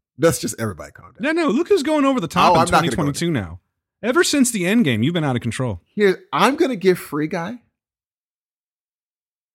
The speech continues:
Speaker 1: Oh, I'm, I'm, you know what? I'm going there. I'm gonna give Free Guy three point eight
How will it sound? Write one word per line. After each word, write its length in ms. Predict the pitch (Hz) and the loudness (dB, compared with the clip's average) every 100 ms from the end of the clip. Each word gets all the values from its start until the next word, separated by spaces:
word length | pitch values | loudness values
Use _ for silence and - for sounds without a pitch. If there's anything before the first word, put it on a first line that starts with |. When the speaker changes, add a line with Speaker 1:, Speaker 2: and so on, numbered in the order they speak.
| _ _ _ - | _ _ _ -2
Speaker 1:
Oh, 120 | 143 | 0
I'm, 140 | 151 - | 0 0
I'm, 180 | 143 143 | -2 0
you 60 | 143 | 0
know 100 | 147 | 0
what? 100 | 139 | 0
I'm 100 | 120 | -2
going 260 | 135 135 | -2 -2
there. 240 | 104 101 - _ _ _ _ _ _ _ _ | -2 -6 -14 _ _ _ _ _ _ _ _
I'm 280 | 139 190 302 | 2 2 2
gonna 160 | 240 196 | 0 2
give 180 | 170 - | 0 0
Free 240 | - 175 | -2 0
Guy 460 | 139 95 85 104 _ _ _ _ _ _ _ _ _ _ _ _ _ _ _ _ _ _ _ _ _ - | 0 -2 -6 -12 _ _ _ _ _ _ _ _ _ _ _ _ _ _ _ _ _ _ _ _ _ 0
three 280 | 151 220 277 | 2 2 0
point 360 | - 180 160 - | -2 -4 -4 -4
eight 300 | 143 175 - | 0 0 -2